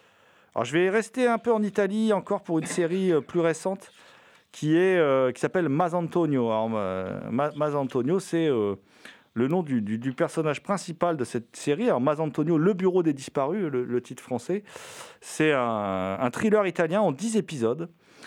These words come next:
Et c'est, euh, produit par, euh, ceux qui produisent Gomorrah. Alors, vous attendez pas à voir l'équivalent de Gomorrah, ça n'a rien à voir avec Gomorrah. C'est plutôt introspecti-, introspectif, c'est plutôt très posé, très calme comme série.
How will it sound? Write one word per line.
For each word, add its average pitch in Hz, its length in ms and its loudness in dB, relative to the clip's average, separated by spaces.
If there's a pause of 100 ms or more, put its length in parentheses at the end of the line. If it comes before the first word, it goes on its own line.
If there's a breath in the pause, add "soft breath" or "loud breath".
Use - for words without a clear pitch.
(220 loud breath)
Et 123 100 2
c'est, 226 360 2
euh, 147 200 6
produit 202 640 2
par, 196 360 2
euh, 135 320 2
ceux 208 160 0
qui 190 140 -6
produisent 147 380 -2
Gomorrah. 143 500 2
Alors, 117 140 2
vous 143 100 2
attendez 170 320 2
pas 208 160 2
à 180 40 4
voir 170 180 4
l'équivalent 160 400 0
de 160 80 -2
Gomorrah, 143 420 2
ça 135 160 -4
n'a 107 60 0
rien 160 140 0
à 160 60 2
voir 147 180 0
avec 117 120 -4
Gomorrah. 117 400 0 (560 loud breath)
C'est - 320 -2 (240)
plutôt 277 340 2
introspecti-, - 840 -2
introspectif, 180 920 -4 (360 soft breath)
c'est - 140 -6
plutôt 233 300 0
très 226 220 0
posé, 190 380 2
très 214 220 0
calme 139 280 -2 (100)
comme 143 180 -2
série. 127 380 -2